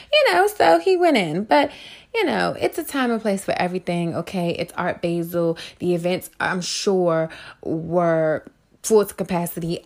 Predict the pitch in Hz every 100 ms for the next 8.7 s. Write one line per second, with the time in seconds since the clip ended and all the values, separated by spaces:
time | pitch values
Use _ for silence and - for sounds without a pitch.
0 | - 190 175 160 160 160 156 143 104 69
1 | 185 196 170 131 202 262 262 - 220 233
2 | - 202 214 - - 247 233 180 196 -
3 | - - 214 247 262 247 226 214 208 190
4 | - 175 156 165 147 - - 110 294 311
5 | 277 269 262 254 247 202 185 - 170 165
6 | 156 165 160 165 170 202 247 269 254 196
7 | 170 185 208 185 160 160 160 165 180 170
8 | - - 175 226 262 247 -